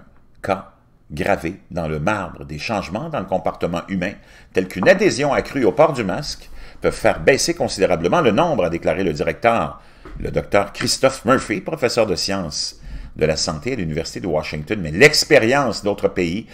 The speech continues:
a montré qu'à mesure que la pandémie se prolonge, la complaisance du public est une réelle préoccupation. Nous le voyons d'une manière très importante dans certaines régions d'Europe, par exemple, où le manque de vigilance conduit déjà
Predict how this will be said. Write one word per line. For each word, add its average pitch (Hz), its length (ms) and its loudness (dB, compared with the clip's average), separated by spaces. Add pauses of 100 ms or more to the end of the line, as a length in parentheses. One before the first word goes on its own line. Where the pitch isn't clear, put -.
(220)
a 76 80 0
montré 90 320 2
qu'à 92 120 2
mesure 123 320 2
que - 60 -2
la 95 140 6
pandémie 107 400 -2
se - 80 -8
prolonge, 87 580 -2 (260)
la - 100 -8
complaisance 180 720 0
du 82 100 -10
public - 560 -4 (340)
est - 200 -10
une 80 180 -2
réelle 87 380 -2
préoccupation. - 1040 -4 (420)
Nous 85 140 0
le 98 100 8
voyons 95 360 4
d'une 90 200 0
manière 87 400 2
très 123 220 4
importante 101 520 0
dans 80 160 -2
certaines 120 440 -2
régions 90 360 -2
d'Europe, 95 480 2 (300)
par 143 140 12
exemple, 107 440 4
où 101 40 2
le 90 120 6
manque 139 340 2
de 101 60 2
vigilance 82 520 -4
conduit 80 280 -6
déjà 80 440 -2